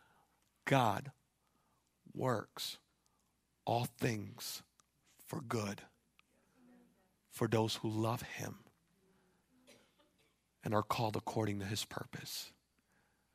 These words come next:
That means this, that when we keep our eyes on loving Jesus, fixed on him, and we walk this narrow path, no matter what's going on, if we just keep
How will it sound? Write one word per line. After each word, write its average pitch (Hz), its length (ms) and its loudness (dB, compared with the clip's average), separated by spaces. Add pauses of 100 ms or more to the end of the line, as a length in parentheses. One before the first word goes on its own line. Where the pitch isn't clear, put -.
(920)
That 120 220 4
means 127 360 4
this, - 560 2 (840)
that 113 140 2
when 110 160 4
we 135 120 4
keep - 280 -2
our 147 120 6
eyes 139 280 4
on 113 160 0
loving 135 300 0
Jesus, - 560 -4 (640)
fixed - 340 6
on 139 160 6
him, 107 320 -2 (920)
and 123 100 6
we 127 100 10
walk 147 320 6
this 151 180 4
narrow 156 240 8
path, 110 300 0
no 135 100 2
matter 151 220 6
what's 151 240 4
going 151 200 4
on, 117 60 6
if 107 100 0
we 156 60 0
just 139 200 0
keep 170 180 0